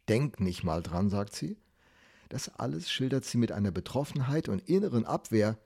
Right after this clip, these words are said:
zumindest für meine Ohren. Die passende Musik untermalt die Ausführung mit der bereits angesprochenen Dramatik.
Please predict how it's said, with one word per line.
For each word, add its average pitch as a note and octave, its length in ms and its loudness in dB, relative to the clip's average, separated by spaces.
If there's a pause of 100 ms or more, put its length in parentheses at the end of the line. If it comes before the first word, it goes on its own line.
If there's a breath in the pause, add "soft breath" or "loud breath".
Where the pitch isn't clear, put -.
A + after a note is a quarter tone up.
(380)
zumindest A2+ 440 -2
für C3 80 -4
meine C3+ 320 -2
Ohren. - 340 -4 (800 soft breath)
Die - 100 -4
passende D#3+ 680 -6
Musik A#2+ 680 0
untermalt A#2+ 540 4
die A#2+ 100 0
Ausführung A#2 840 2 (420 loud breath)
mit B2+ 140 -4
der G2+ 80 4
bereits G#2+ 600 0
angesprochenen F#2 1080 0 (180)
Dramatik. G2+ 600 -2